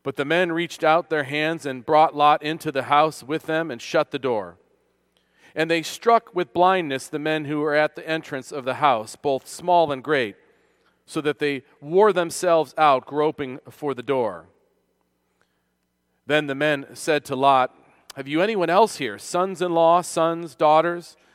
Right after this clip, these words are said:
or anyone you have in the city? Bring them out of the place, for we are about to destroy this place, because the outcry against its people has become great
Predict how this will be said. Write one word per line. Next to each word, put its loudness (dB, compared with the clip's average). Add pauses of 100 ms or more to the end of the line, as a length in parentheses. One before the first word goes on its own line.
(140)
or -4
anyone 0
you -4
have 2
in -8
the -8
city? -4 (380)
Bring 0
them 0
out 4 (160)
of -2
the -8
place, -2 (420)
for -4
we -4
are -2
about 2
to -10
destroy -2
this -8
place, -6 (640)
because -4
the -8
outcry 4
against -8
its -12
people -4 (260)
has -6
become -6
great -6